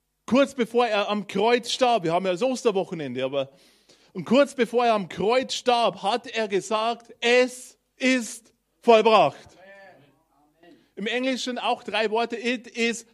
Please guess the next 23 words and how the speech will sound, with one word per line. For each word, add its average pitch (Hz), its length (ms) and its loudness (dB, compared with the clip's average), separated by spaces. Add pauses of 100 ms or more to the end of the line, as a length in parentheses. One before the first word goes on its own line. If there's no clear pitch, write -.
finished.“ 233 520 0 (320)
Es 214 260 2
ist 208 160 -2
erledigt. 190 500 0 (380)
Es 220 240 0
ist 240 260 -6
vollbracht. 190 680 2 (920)
Und 233 220 -4
das 226 160 -8
müssen 285 640 -2
wir 247 320 -2
als 208 240 -4
neue 202 480 0
Schöpfung 240 760 -2 (300)
wirklich 277 480 -2
mal 208 280 0
verstehen, 226 640 -4
was 190 240 -4
das - 380 -8
heißt. 277 640 -4 (960)
Es 247 220 0
ist 247 180 2
vollbracht. 147 720 -2